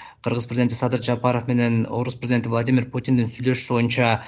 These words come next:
Кремль башкача маалымат тараткан, э, Бишкек башка маалыматты тараткан эле. Андан кийин Тышкы иштер министрлиги түшүндүрмө берип, э, тынчтыкты каалай турганын түшүндүргөндөй болду. Э, ошол эле маалда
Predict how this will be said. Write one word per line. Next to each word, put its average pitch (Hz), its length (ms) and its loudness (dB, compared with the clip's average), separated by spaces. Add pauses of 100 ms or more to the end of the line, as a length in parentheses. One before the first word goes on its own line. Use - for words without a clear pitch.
(220)
Кремль 127 400 2
башкача 117 460 0
маалымат 131 380 4
тараткан, 120 720 -2
э, 101 340 -4
Бишкек 107 400 -4
башка 117 320 0
маалыматты 135 400 4
тараткан 127 400 0
эле. 123 100 4
Андан 120 260 4
кийин 117 200 2
Тышкы - 200 -4
иштер 127 220 0
министрлиги 117 520 2
түшүндүрмө 120 480 2
берип, 127 460 2
э, 104 200 2 (560)
тынчтыкты 131 400 -4
каалай 120 240 2
турганын 120 520 0
түшүндүргөндөй 127 760 2
болду. 127 640 2 (400)
Э, 123 100 0
ошол 120 440 4
эле 151 120 4
маалда 147 760 2